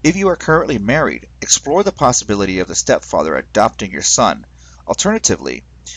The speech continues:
if there is a court order in place, you may seek to either enforce or modify the order in regards to custody and parenting time. You also should explore the establishment and or continued payment of child support for the benefit of your son.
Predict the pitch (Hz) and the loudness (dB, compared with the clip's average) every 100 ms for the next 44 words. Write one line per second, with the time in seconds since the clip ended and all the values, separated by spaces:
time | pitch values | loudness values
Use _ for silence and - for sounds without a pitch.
0 | - - 220 156 135 113 107 - 147 - | -2 2 4 6 4 4 -2 2 2 4
1 | 101 98 90 - 117 80 - - - 131 | 2 2 0 0 2 2 0 -2 -4 -2
2 | 180 - 202 - 165 120 107 98 98 - | -2 -2 -2 0 2 4 4 2 -2 -6
3 | 156 202 - 135 117 127 185 180 147 123 | -2 0 0 -2 0 0 2 0 2 2
4 | 117 - 82 82 - 113 107 107 123 151 | 0 -2 -2 -2 -2 -2 -2 2 2 4
5 | - - 131 131 127 120 98 - 117 110 | 0 0 2 2 0 -2 -4 -2 -2 -2
6 | 107 87 143 135 67 - - - - - | -4 -6 0 0 0 -4 -12 -16 -18 -20
7 | - - - - 143 165 180 151 151 117 | -20 -20 -20 -2 4 6 4 2 0 2
8 | - 127 120 98 - 151 151 120 - 80 | 2 2 4 2 2 4 4 2 -2 -4
9 | 71 107 123 113 95 - 92 - 113 101 | -4 0 0 2 -2 -2 -4 -4 -4 -8
10 | - 147 165 101 - - - - 107 104 | -6 -4 -2 -4 -10 -6 -6 0 4 4
11 | - - - 90 - - 90 76 104 - | 2 -4 0 0 0 -6 -4 0 0 0
12 | - - - 69 64 - - 69 - | -2 -6 -4 -6 -2 0 2 0 -4